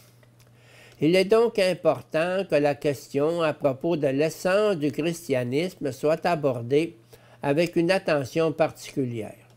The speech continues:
Dans la mesure seulement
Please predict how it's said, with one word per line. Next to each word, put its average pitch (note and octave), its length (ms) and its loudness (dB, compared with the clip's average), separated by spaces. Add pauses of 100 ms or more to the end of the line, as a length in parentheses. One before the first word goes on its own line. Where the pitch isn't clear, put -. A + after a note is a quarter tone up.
(1600)
Dans D#3 160 6
la F#3+ 120 6
mesure G3+ 420 4
seulement D3+ 680 2